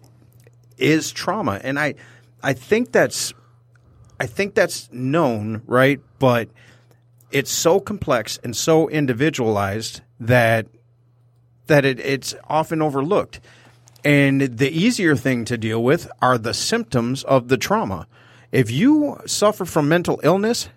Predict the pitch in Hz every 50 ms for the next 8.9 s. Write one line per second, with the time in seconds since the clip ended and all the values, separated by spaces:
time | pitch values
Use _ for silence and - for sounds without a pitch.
0 | _ _ _ - 110 131 135 139 147 139 - - - - 196 185 175 156 123 104
1 | 101 90 101 104 92 104 95 92 92 90 - - - 131 127 - - 139 165 175
2 | 190 196 196 214 226 - - _ _ _ _ _ _ _ _ _ - 127 131 127
3 | - 151 139 139 147 139 - 147 139 135 135 131 127 123 - - 110 - 131 131
4 | 127 147 131 135 156 160 139 117 123 123 139 139 160 160 165 156 147 139 127 -
5 | - 156 151 156 175 - - - - - - - - _ _ - - 131 135 131
6 | 127 131 143 139 139 143 143 139 160 170 165 151 143 143 143 151 156 - 170 160
7 | 160 160 - 143 127 143 151 - - _ _ _ _ - 131 135 - - - -
8 | - 185 208 220 196 123 107 95 101 113 113 101 113 104 101 98 95 -